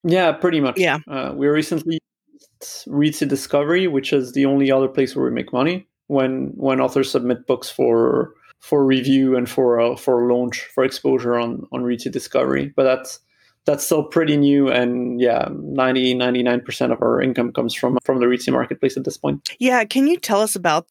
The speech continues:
Speaker 2: Reedsy Discovery? Because I think when I did my first couple of books, I don't think that was a feature at the time.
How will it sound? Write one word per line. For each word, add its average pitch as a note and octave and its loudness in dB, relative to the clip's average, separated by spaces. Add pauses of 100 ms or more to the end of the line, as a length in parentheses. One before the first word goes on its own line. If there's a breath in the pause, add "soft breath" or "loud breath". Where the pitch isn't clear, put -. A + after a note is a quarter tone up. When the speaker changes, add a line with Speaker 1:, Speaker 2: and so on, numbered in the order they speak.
(140)
Speaker 2:
Reedsy G3+ -6
Discovery? F#3+ -2
Because E3 0
I E3 -2
think G#3 -4
when F3+ 0
I E3 0 (420 loud breath)
did F#3+ 0
my E3+ 2
first G3+ -2
couple E3 0
of E3 -4
books, D3 -2
I F3 0
don't G3 -2
think E3 -2
that D3+ -2
was D3+ -6
a A#2+ -8
feature D#3+ -8
at A#2+ -14
the A#2+ -20
time. A2+ -12